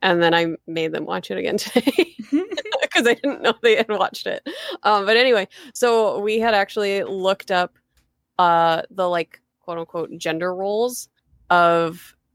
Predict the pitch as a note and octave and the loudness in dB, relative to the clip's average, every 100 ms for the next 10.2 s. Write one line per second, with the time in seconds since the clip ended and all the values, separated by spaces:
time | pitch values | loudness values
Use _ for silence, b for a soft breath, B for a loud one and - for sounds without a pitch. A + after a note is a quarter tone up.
0 | _ _ - F3 E3 D#3 - F3+ F3 F3+ | _ _ -10 -4 -2 -2 -2 0 0 0
1 | F3 E3+ E3+ F3 G3 A3+ A#3 A#3 A3+ A3 | -2 0 0 0 -2 -4 -2 -2 -2 -4
2 | G#3+ G#3 G3 G3+ - - - A3+ A#3+ A#3+ | -2 -2 -2 -6 -8 -14 -6 2 4 4
3 | G3 G3 F#3+ F#3 F3+ E3+ F3 E3 D#3+ D#3 | 2 4 4 2 2 2 2 0 0 0
4 | D#3+ B B B - G3+ F#3+ F#3 F#3 F3+ | -2 B B B 0 4 6 4 2 -2
5 | - b b - G#3 G3+ F#3+ F#3 F3+ F#3 | -8 b b 0 4 4 4 2 -4 -8
6 | _ _ _ _ _ F#3 G3 F#3+ F#3 F3+ | _ _ _ _ _ -6 -2 0 0 0
7 | - - _ _ _ - F3+ G3 F#3+ F#3+ | -2 -6 _ _ _ -8 -6 -4 -4 -4
8 | G#3 - F3+ E3 E3 - F#3 F3+ - F#3+ | -4 -2 -2 0 -2 -2 0 0 2 2
9 | A#2+ G#3+ F#3 - E3 F3+ A3 G3+ G3 - | 4 2 2 0 0 0 0 2 0 -2
10 | F#3+ - | -6 -2